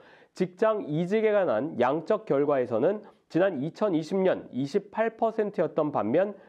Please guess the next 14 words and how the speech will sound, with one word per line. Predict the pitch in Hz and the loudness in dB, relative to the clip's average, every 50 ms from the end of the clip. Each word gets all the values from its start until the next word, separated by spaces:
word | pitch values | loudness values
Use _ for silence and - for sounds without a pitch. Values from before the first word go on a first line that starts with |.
| _ _ | _ _
지난 | - 147 165 190 190 185 131 131 | -2 2 2 4 2 2 0 -4
이천이십삼 | 151 151 - - 202 202 196 - 127 131 143 143 - 208 202 - - 208 214 226 | -6 -6 -2 0 0 0 0 -2 -4 -4 -6 -2 -2 -4 -4 -2 -6 -4 0 2
년에는 | 220 214 190 139 110 143 190 170 117 - - - _ _ _ _ _ | 2 2 2 2 2 2 2 0 0 -4 -10 -18 _ _ _ _ _
삼십일 | - 220 226 226 214 - - 117 107 143 139 170 180 | -4 -2 -2 -2 0 -2 -2 -2 0 2 2 2 0
퍼센트로 | - - 226 208 220 202 190 175 - 175 131 95 101 135 | 0 0 0 0 2 0 -2 0 0 0 0 2 0 -2
삼 | - - 208 220 208 214 | -2 -4 -4 -4 -4 -2
퍼센트 | - 226 214 202 208 202 190 - 185 170 | -2 -2 0 0 -2 -2 -2 -2 -4 -2
상승해 | 165 147 127 117 - 127 127 151 175 180 175 - - - _ _ | -2 -2 -4 -2 -2 0 0 2 0 0 -4 -10 -18 -20 _ _
근무 | - 156 151 175 190 208 214 214 208 | -2 0 0 2 2 2 2 2 0
환경의 | - - 214 214 214 202 226 214 190 139 104 107 120 - | -2 -2 -2 -2 0 0 2 2 2 2 0 0 -2 -2
개선이 | - 110 110 110 139 131 123 143 185 208 | -2 -2 -2 0 0 0 0 2 0 -2
필요한 | 208 - - 226 226 233 233 220 202 | -2 -6 -4 -2 0 2 2 2 2
것으로 | 170 135 107 - - 104 110 110 | 0 0 -2 -2 -2 0 0 0
나타났습니다. | 104 98 98 98 - 113 101 90 - - - 87 85 82 92 87 85 | 2 0 -2 0 -2 -2 -2 -2 -4 -6 -10 -10 -6 -4 -4 -4 -4